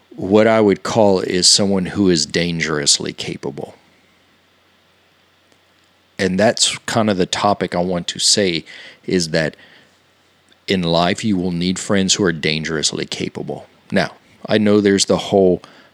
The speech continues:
hierarchy a-, and divisions if you've done any kind of, like, uh,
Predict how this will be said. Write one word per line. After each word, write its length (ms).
hierarchy 1000
a-, 180
and 200
divisions 640
if 180
you've 140
done 200
any 200
kind 320
of, 120
like, 240
uh, 360